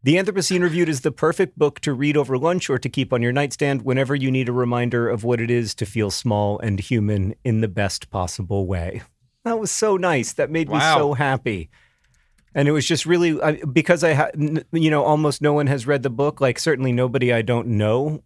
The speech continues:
Speaker 1: has, has read the book. It just, uh, for that to be the first thing that I get to read about it was really,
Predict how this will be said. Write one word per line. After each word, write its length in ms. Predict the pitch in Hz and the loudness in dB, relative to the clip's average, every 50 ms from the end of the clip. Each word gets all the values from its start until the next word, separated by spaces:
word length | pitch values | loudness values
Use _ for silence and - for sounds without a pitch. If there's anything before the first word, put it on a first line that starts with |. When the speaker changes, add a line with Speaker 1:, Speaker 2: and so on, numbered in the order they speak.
| - | -6
Speaker 1:
has, 200 | - 110 147 147 135 | -4 -2 -2 0 2
has 280 | 143 123 156 156 120 | 2 2 2 2 2
read 240 | 135 147 151 151 135 | 0 0 0 0 -2
the 60 | 143 | -6
book. 320 | 143 127 170 170 175 - - | -4 0 0 0 0 0 -2
It 160 | 92 127 110 | -4 -4 -4
just, 400 | - 127 139 123 - - - - | -2 -2 -2 -2 -2 -4 -4 0
uh, 380 | 135 123 120 117 117 110 107 85 - _ _ _ _ _ _ _ _ _ _ _ _ _ _ _ _ | 0 2 2 2 2 0 -2 -6 -10 _ _ _ _ _ _ _ _ _ _ _ _ _ _ _ _
for 200 | - - 135 131 | -4 -2 0 2
that 180 | 143 147 147 | 2 2 0
to 60 | - 151 | -2 -2
be 120 | 143 143 | -2 0
the 120 | 127 131 | 0 0
first 340 | - - 143 135 127 - - | -2 0 0 0 0 -2 -2
thing 220 | - 143 135 131 127 | -2 0 0 0 0
that 120 | 127 120 | 0 0
I 100 | 117 117 | 0 0
get 200 | 110 127 123 117 | 0 -2 -4 -2
to 100 | - 131 | -2 -2
read 200 | 113 131 135 117 | -2 0 -2 -2
about 280 | 113 95 120 110 107 107 | 0 0 0 0 0 -2
it 160 | 113 - - | -4 -6 -4
was 240 | 127 113 104 95 - | -4 -4 -4 -4 -2
really, 520 | 127 127 123 120 113 110 104 101 101 - | -2 0 0 2 0 0 0 -2 -4 -6